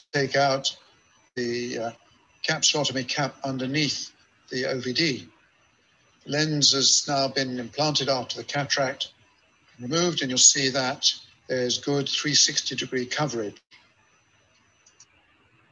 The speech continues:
Capsulotomy centration is not obvious because there are a number of different axes. There's the pupillary axis,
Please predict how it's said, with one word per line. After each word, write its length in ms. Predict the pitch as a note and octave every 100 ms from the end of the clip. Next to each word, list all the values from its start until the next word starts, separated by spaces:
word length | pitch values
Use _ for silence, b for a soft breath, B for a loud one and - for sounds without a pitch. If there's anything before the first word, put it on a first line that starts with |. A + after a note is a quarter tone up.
| _ _ _ -
Capsulotomy 640 | D4 C#4+ A#3+ G3 D#3 D#3+
centration 580 | C#3 - C#3+ D#3+ D3+ -
is 140 | C3 C3+
not 120 | B2+
obvious 540 | D#3+ C#3 A2 F2+ -
because 400 | - A#2+ C#3+ B2+
there 120 | C#3
are 20 | C3
a 40 |
number 440 | C3 C#3+ D#3+ F3+
of 140 | C#3+ A#2
different 280 | A#2+ - C#3+
axes. 680 | E3 - - E2+ - - - - B B B _ _
There's 460 | - C#3+ C3+ - -
the 220 | C3+ B2
pupillary 500 | - C3+ - E3+ E3
axis, 760 | E3 D3+ - F#3 A#3 - -